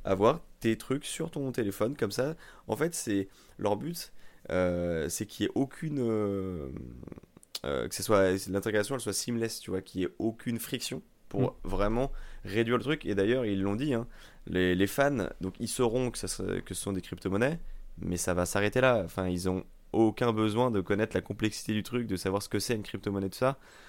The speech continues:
Speaker 1: Euh, ça va rien changer à leur expérience à eux.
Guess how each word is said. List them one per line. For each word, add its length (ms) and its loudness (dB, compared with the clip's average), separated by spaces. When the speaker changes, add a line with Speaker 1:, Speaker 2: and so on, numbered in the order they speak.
Speaker 1:
Euh, 160 2
ça 160 0
va 100 4
rien 220 2
changer 340 0
à 120 4
leur 220 4
expérience 580 2
à 160 4
eux. 80 8